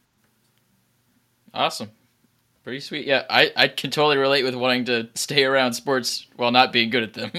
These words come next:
<laughs> Yeah, so I, I just had a question. Ha-, have you been a Stars fan kinda for a while, or is this kinda something that you're kinda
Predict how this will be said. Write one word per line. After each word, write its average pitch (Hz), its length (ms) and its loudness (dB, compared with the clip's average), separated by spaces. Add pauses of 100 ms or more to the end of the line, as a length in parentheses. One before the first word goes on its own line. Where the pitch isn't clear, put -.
<laughs> 196 180 -2 (1120)
Yeah, 151 160 4
so 156 280 2 (140)
I, 160 80 -4 (220)
I 165 100 8
just 190 140 2
had 208 120 6
a 185 40 4
question. 180 400 0
Ha-, 160 220 2
have 185 140 2
you 208 120 -2
been 147 200 2
a 190 60 -2
Stars 196 360 2
fan 220 420 -2 (100)
kinda 175 240 4
for 175 180 2
a 160 80 4
while, 160 440 4
or 143 420 2 (220)
is 139 160 -6
this 151 160 -6
kinda 151 260 2
something 147 300 -4
that 135 140 -2
you're 139 180 -2
kinda 131 480 0